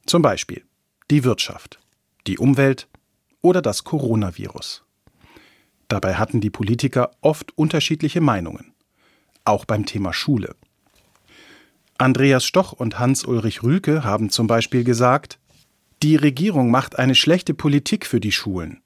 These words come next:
Deshalb gibt es an den Schulen viele Probleme.“ Und Andreas Stoch hat gesagt: „Das Coronavirus macht die Arbeit von Lehrern sehr schwierig. Aber die Lehrer bekommen von der Regierung keine Hilfe.“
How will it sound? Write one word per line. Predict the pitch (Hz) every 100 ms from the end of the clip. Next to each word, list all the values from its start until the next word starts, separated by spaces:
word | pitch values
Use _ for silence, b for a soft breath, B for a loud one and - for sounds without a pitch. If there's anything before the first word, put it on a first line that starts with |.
| _ _ _ -
Deshalb | 135 127 147 135
gibt | - 143 143
es | -
an | 131
den | 127 123
Schulen | - 135 143 139
viele | 160 147
Probleme.“ | - 165 151 113 87 - _ _ _ _ b b b b b
Und | 139 120
Andreas | 92 92 95 90 -
Stoch | - 104
hat | 120 -
gesagt: | 120 113 113 - - _ _ _ _
„Das | 143 143 -
Coronavirus | 156 160 190 127 101 113 123 143 - _ -
macht | 135 139 -
die | 151
Arbeit | 113 120 131
von | - 131
Lehrern | 117 120 120 127
sehr | 113 120 139
schwierig. | - 170 180 - - - b b b b b _ -
Aber | 139 135
die | 127
Lehrer | 117 123 147
bekommen | 151 - 135 139
von | - 131
der | 123 113
Regierung | 107 107 101 123 151
keine | - 123 101
Hilfe.“ | 127 156 - -